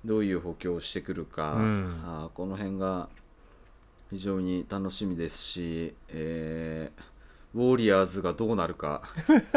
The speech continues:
Speaker 2: <laughs> そうですね。
Speaker 1: うん、この辺も非常に、えー、楽しみなので。
Speaker 2: まあ、それに関してはあれだね、
Speaker 1: どうなるかね。
Speaker 2: ちょっとオフ中に一回またやりたいよね。どういうチームを作るか。
Speaker 1: そうですね。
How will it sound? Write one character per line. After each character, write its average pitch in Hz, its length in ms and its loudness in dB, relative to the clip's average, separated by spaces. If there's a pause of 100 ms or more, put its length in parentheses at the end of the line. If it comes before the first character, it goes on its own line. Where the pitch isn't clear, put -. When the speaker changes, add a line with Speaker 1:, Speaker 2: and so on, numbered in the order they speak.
(260)
Speaker 2:
<laughs> - 140 2 (800)
そ - 180 2
う 92 60 2
で 85 80 -4
す 90 60 -8
ね。 98 300 -2 (680)
Speaker 1:
う 110 60 -2
ん、 92 520 -2 (120)
こ 95 100 -10
の 101 60 -4
辺 98 160 -2
も 95 160 -2
非 95 120 -6
常 95 220 -2
に、 92 320 -2 (180)
え 87 720 -4
ー、 - 60 -8
楽 90 160 -4
し 92 160 -8
み 87 100 -4
な 78 140 -4
の 69 160 -8
で。 73 280 -6 (760)
Speaker 2:
ま 110 60 -6
あ、 - 20 -6
そ - 140 -6
れ - 80 -2
に 196 100 -2
関 214 220 2
し - 40 -6
て 123 60 2
は 104 60 6
あ 98 40 4
れ 101 60 2
だ 104 60 -2
ね、 110 60 0
Speaker 1:
ど - 0 -
う 120 40 0
な 120 60 0
る 117 60 2
か 110 40 -2
ね。 101 60 -6
Speaker 2:
ち 101 100 0
ょ - 20 -6
っ - 20 -10
と 107 140 0
オ 104 60 0
フ 135 140 -6
中 151 240 -2
に 143 160 0
一 131 160 -8
回 143 180 4
ま 135 140 2
た 135 80 2
や 123 80 6
り 123 100 2
た 131 120 6
い - 20 4
よ 85 80 0
ね。 85 300 -6 (100)
ど 120 180 2
う 117 60 6
い 120 80 6
う 117 40 2
チ 120 180 -2
ー 113 60 2
ム 98 100 2
を 101 80 -2
作 117 180 -2
る 101 120 0
か。 87 160 -4
Speaker 1:
そ - 20 -4
う 90 60 -2
で 92 60 -2
す 98 60 -6
ね。 107 80 -10